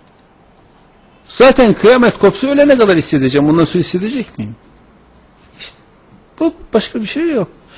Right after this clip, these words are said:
Dünya yıkılmış, şey yapılmış, bana ne? Ben öldüm mü bitti bu iş. Fakat caa eşratuha,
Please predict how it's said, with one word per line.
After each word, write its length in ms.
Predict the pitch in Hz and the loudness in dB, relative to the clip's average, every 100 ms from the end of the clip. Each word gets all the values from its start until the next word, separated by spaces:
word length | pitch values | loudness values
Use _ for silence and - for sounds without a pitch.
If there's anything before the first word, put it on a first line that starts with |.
| - - - - | -20 -20 -20 -4
Dünya 300 | 240 226 208 | 0 2 2
yıkılmış, 560 | 185 202 - 202 170 147 | 2 0 -2 -2 0 -2
şey 180 | - 202 | 0 0
yapılmış, 480 | 202 180 170 - | 0 -2 -4 -6
bana 180 | 214 339 | -6 -4
ne? 160 | 214 95 - _ _ _ _ _ _ 262 | -4 -6 -16 _ _ _ _ _ _ 0
Ben 140 | 294 | 2
öldüm 260 | 160 135 180 | 0 -2 -4
mü 120 | 320 | -2
bitti 300 | - - 320 | -4 -4 -6
bu 100 | 262 | -6
iş. 280 | 202 - - _ _ _ _ _ _ _ _ _ _ - - - _ _ _ _ _ _ _ _ _ _ | -8 -14 -20 _ _ _ _ _ _ _ _ _ _ -20 -20 -20 _ _ _ _ _ _ _ _ _ _
Fakat 560 | - 202 - 226 196 165 | -8 -6 -2 -2 -2 -2
caa 420 | 220 226 220 208 | -2 0 0 -2
eşratuha, 840 | - - 202 190 - 143 214 262 | -4 -2 -2 -2 -6 -10 -10 -12